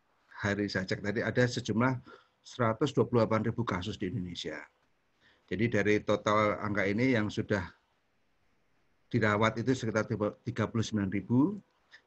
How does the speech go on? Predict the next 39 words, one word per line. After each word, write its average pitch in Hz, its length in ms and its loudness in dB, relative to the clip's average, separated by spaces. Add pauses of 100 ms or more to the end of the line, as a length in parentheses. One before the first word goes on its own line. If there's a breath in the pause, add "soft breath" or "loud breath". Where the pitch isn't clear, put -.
yang 104 320 2
meninggal 110 400 2
sampai 101 320 -2
sudah 101 160 0
lima 101 240 -2
ribu 98 240 -2
delapan 92 320 -8
ratus, - 480 -10 (320)
yang 101 160 0
sembuh 117 240 0
delapan 98 240 0
puluh 95 160 -4
tiga 92 160 -8
ribu. 87 320 -10 (560 loud breath)
Nah, 95 80 0
ini 107 160 0
semua 139 240 2
yang 123 80 4
membuat 104 320 0
kita 123 400 -2
tetap, - 400 -6
eh, 98 220 -4 (100)
harus 117 320 -2
bekerja - 320 -4
secara 92 320 -4
aman. 87 240 -12 (560 soft breath)
Nah, 90 240 -6 (240)
tidak 120 240 2
terasa 117 480 2
sudah 113 240 0
hampir 92 320 -2
sekitar 98 320 -6
empat 98 240 -6
bulan, 135 480 2 (160)
eh, 95 480 -4
kita 117 400 0 (720 soft breath)
bekerja 107 400 0
secara 107 560 2
W 95 80 -4